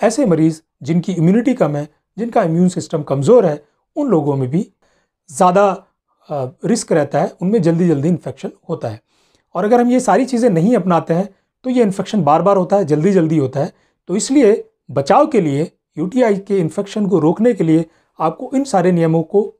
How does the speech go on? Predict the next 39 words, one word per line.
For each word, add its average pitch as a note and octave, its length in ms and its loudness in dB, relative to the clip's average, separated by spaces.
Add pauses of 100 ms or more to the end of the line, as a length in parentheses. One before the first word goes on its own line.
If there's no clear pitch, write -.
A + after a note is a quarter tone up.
(100)
पालन G#3+ 240 0
करना G3 260 0
चाहिए। F3+ 360 0 (420)
आप D3+ 240 -4
पानी G3+ 240 0
ज़्यादा F3+ 260 4
पिएं, F3+ 320 0
दिन G#3 160 2
भर G3+ 100 0
में F#3+ 120 0
कम F3 140 -2
से D#3 120 -8
कम D#3+ 80 -2
पाँच D3+ 260 -4
से F#3+ 120 -6
छः G3+ 180 0
लीटर F#3 200 2
पानी E3 260 -2
पी D3+ 120 0
लें, D3 140 -2 (400)
या C4 80 0
कम C#4 200 0
से B3 140 -2
कम A3 140 2
अगर G3 180 4
आप F#3+ 160 2
हर F#3+ 160 2
घंटे F3+ 380 0
एक F#3+ 160 4
गिलास F3+ 320 2
पानी E3+ 240 0
भी F3 100 2
पी F#3 160 -4
लेते D#3+ 240 0
हैं C#3+ 60 -2
सुबह D#3 240 -2
से D#3 140 -10
शाम F3+ 180 0
तक, C3 200 -6